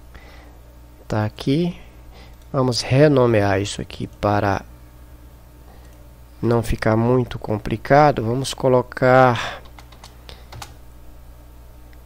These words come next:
Tem-, Temes. Beleza? Certo. Agora nós vamos fechar isso aqui.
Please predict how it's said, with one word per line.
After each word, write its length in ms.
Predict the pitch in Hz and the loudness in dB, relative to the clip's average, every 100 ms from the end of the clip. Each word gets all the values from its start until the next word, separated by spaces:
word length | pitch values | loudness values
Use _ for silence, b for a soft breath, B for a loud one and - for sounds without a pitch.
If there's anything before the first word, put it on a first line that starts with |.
| - - - - - - - - - - - - - | -20 -20 -20 -20 -20 -20 -20 -20 -18 -18 -18 -20 -4
Tem-, 440 | 143 131 127 113 110 B B B - - - | 4 6 6 4 -4 B B B -20 -20 2
Temes. 880 | 151 139 98 71 - - - - - - - - - - - - - - - - - - - - - - - - - - b b b b b - - - - - | 6 6 4 -2 -4 -2 -2 -4 -8 -16 -18 -18 -20 -20 -20 -18 -18 -18 -20 -20 -20 -20 -20 -20 -20 -20 -20 -20 -20 -20 b b b b b -20 -20 -20 -20 -10
Beleza? 520 | 110 135 160 156 156 - - - - - | 2 6 6 4 -2 -6 -18 -20 -20 -14
Certo. 480 | - 120 95 - | 0 2 2 -2
Agora 300 | 117 123 131 | -2 2 4
nós 180 | 131 123 | 4 2
vamos 260 | 117 113 110 | 0 -2 -2
fechar 340 | 123 107 117 | -4 -4 -4
isso 180 | 120 139 | -4 -6
aqui. 420 | - 160 160 165 | -2 2 2 2